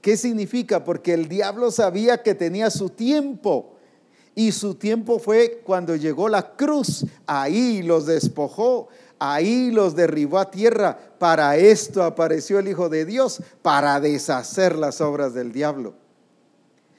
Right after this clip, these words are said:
Y dice, "Y despojando a los principados y a las potestades, los exhibió públicamente en la cruz". Ahora, lo que quiero que veamos es,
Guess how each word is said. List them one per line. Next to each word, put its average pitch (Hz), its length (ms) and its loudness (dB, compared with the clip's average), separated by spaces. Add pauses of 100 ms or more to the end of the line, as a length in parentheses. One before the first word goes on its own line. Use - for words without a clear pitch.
(200)
Y 139 100 -2
dice, 220 320 0
"Y 240 60 -2
despojando 180 640 0
a 233 60 2
los 170 160 -2
principados 160 840 -4
y - 20 -2
a 156 60 0
las 143 220 -8
potestades, 175 840 -4 (220)
los 185 300 2
exhibió 165 580 -2
públicamente 202 760 -4
en 165 120 -2
la 147 200 -4
cruz". 294 540 -4 (340)
Ahora, 160 220 0
lo 156 180 -2
que 156 160 -12
quiero 269 320 -4
que 214 120 2
veamos 151 560 -2
es, 113 340 -8